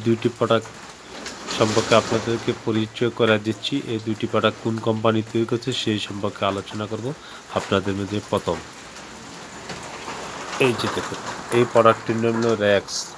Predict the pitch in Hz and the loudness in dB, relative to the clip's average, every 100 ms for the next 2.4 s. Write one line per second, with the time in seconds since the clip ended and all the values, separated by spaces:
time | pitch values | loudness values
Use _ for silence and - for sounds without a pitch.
0 | - - - - 107 117 110 - - - | -16 -16 -16 0 6 6 6 -8 -16 -16
1 | - - 117 120 131 120 - 110 110 107 | -14 -2 -2 0 4 4 2 0 2 4
2 | 110 104 113 | 2 4 4